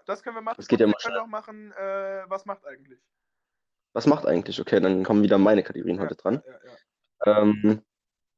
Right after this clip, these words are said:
Speaker 2: Geburtstagskind der Woche, mein Favorite, äh, Schauspieler. Also jetzt, wenn ihr es hört, das, der, der, der vierte Oktober müsste das sein.
Speaker 1: Ja.
Speaker 2: Der dritte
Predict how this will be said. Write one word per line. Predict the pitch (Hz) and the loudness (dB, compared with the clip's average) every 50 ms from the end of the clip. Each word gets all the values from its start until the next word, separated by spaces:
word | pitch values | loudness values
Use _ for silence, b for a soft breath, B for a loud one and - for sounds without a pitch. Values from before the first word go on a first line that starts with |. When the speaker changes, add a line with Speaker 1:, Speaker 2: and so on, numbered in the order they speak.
| _ _ _ _ _ _ _ _ _ _ _ | _ _ _ _ _ _ _ _ _ _ _
Speaker 2:
Geburtstagskind | 127 104 139 143 143 151 123 - - 143 | 0 2 2 4 4 0 0 2 2 4
der | 139 127 | 4 4
Woche, | 117 131 139 151 147 | 4 4 4 4 4
mein | 135 117 117 123 135 147 147 135 | 6 6 6 6 6 6 4 2
Favorite, | - - - 127 135 127 139 135 127 - - - | 0 0 2 4 4 6 4 2 2 0 -2 2
äh, | - 113 113 | 4 4 4
Schauspieler. | - - - - - - 85 87 98 - _ _ _ _ _ _ _ _ _ _ _ _ _ _ _ _ _ _ _ _ | 4 2 -2 -2 0 2 2 2 0 0 _ _ _ _ _ _ _ _ _ _ _ _ _ _ _ _ _ _ _ _
Also | - 104 104 110 110 | -2 2 4 6 6
jetzt, | 110 117 113 117 - - - | 6 6 4 2 -2 -2 2
wenn | 120 120 | 4 6
ihr | 120 | 6
es | 113 - - | 4 4 4
hört, | 123 123 123 123 - | 4 4 4 2 -2
das, | 113 107 - | -6 -6 -2
der, | - 110 104 101 101 92 85 85 | 2 4 6 6 8 6 6 6
der, | 98 98 87 | 6 4 4
der | 87 98 90 | 4 0 -2
vierte | - - 135 127 - 120 | 0 0 0 2 4 4
Oktober | 101 95 - - 120 107 98 | 2 2 2 2 2 2 4
müsste | 98 90 - - - | 2 0 -2 -6 -8
das | 80 - | -6 -2
sein. | - 90 87 117 156 - _ _ | -2 0 0 0 -4 -8 _ _
Speaker 1:
Ja. | 151 127 - 185 196 - _ _ _ | -14 -8 -6 -8 -8 -8 _ _ _
Speaker 2:
Der | 101 | -10
dritte | - - 226 - 110 | -4 -2 0 2 2